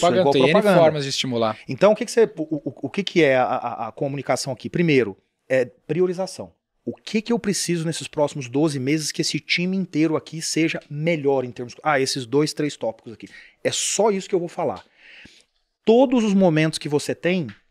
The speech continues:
Speaker 2: você tem que tocar nesse tema. Seja ele pintando na parede, seja ele f-, n-, numa reunião de equipe, num e-mail,
Speaker 1: Num vídeo,
Speaker 2: não
Speaker 1: num
Speaker 2: interessa.
Speaker 1: filme.
Speaker 2: Essa é a sua prioridade. Eu vou falar, as po-, então eu vou, eu vou te dar um exemplo. No iFood, um dos temas que a gente tá trabalhando fortemente nesse ciclo,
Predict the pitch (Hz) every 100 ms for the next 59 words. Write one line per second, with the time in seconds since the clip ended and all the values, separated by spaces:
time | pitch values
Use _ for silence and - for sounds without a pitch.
0 | _ - - - 175 - 151 151 147 -
1 | 151 101 92 _ _ - - 233 160 151
2 | 151 - 143 139 123 113 101 107 151 156
3 | 147 131 135 _ - 190 185 165 147 147
4 | 135 - 135 135 131 135 135 131 135 135
5 | 120 104 156 170 165 156 147 139 160 160
6 | 131 143 165 165 160 151 - 123 113 123
7 | 180 208 214 196 151 135 139 131 120 117
8 | - _ - 202 - 202 - 190 180 170
9 | 120 107 92 - _ - 127 120 147 185
10 | - 151 131 151 156 - - 165 160 147
11 | 151 160 147 160 156 165 120 104 143 165
12 | - - 190 139 170 170 - - 135 120
13 | 104 - 120 123 120 - - 120 120 113
14 | - 139 151 131 123 123 139 101 - 156
15 | -